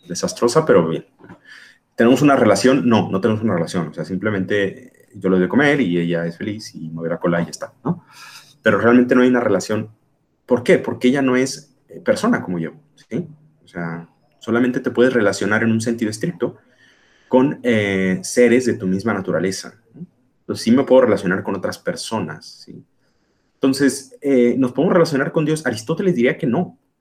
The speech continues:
¿no? Por la trascendencia de Dios. Y digamos que desde su punto de vista tenía razón.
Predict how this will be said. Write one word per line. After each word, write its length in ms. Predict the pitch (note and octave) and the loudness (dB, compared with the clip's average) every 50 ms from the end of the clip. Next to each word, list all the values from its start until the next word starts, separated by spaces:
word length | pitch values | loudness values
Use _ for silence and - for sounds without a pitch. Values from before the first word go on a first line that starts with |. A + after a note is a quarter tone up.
| _ _ | _ _
¿no? 200 | - - - F2 | -14 -12 -12 -8
Por 120 | - G#2 | -6 -6
la 80 | G#2 G2 | -6 -4
trascendencia 540 | - F#2 - G#2 G2 G2 B2 C#3 - E3 D3 | -4 -4 -4 -4 -4 -4 -2 -2 0 0 0
de 100 | A2 G2 | 0 0
Dios. 460 | G#2+ C#3+ E3+ - - - - _ _ _ _ | 0 0 0 0 -2 -6 -16 _ _ _ _
Y 120 | - A#2 | -2 0
digamos 320 | G#2+ G2+ G#2+ B2 D3 D#3+ - | 0 0 0 -2 -2 -4 -4
que 100 | - C3 | -2 -2
desde 180 | A2+ G2+ F#2 | 0 0 0
su 140 | F#2 A2 A2 | -2 -4 -6
punto 200 | - C3 - F3 | -6 -4 -2 -2
de 60 | E3+ | -2
vista 220 | D#3+ D#3 - G#3 G3+ | -2 -2 -4 -4 -2
tenía 200 | - B2 F2+ F2 | -2 -2 -2 -2
razón. 360 | E2+ - - - D2+ C#2+ | -4 -6 -8 -8 -10 -10